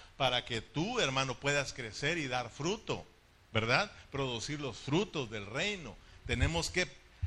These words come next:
abrazarnos de Cristo, vivir a Cristo, experimentar a Cristo ahora como nuestra justicia, viviendo en justicia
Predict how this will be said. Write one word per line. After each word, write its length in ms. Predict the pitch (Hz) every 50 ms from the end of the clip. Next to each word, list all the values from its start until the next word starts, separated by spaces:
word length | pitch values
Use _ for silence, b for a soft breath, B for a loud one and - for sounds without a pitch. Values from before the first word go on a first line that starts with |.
| - - -
abrazarnos 880 | 127 123 120 120 113 113 104 - - 139 139 147 156 160 170 156 139 120
de 120 | 117 104
Cristo, 540 | - - - 185 208 190 - - 165 143 120 110 110
vivir 460 | 131 127 123 101 107 139 160 165 143
a 160 | 123 110 -
Cristo, 420 | - 135 190 214 - - - 156
experimentar 760 | 131 - - - - - 131 127 127 123 123 113 107 135 135 143
a 140 | 139 131 -
Cristo 320 | 156 170 180 - - 156
ahora 360 | 131 123 143 151 170 156 -
como 360 | - 139 151 180 190 185 165 139
nuestra 580 | 131 127 143 156 170 160 - - 151 139 123
justicia, 800 | - - 117 113 104 - - - 190 208 190 - - 143 110 92 - B B B B B B
viviendo 1080 | 110 104 123 120 113 101 101 110 113 120 139 147 160 160 156 156 151 143 131 123 120
en 140 | 117 110 104
justicia 880 | - - 110 110 98 - - - 175 202 185 - - 135 131 107 87 71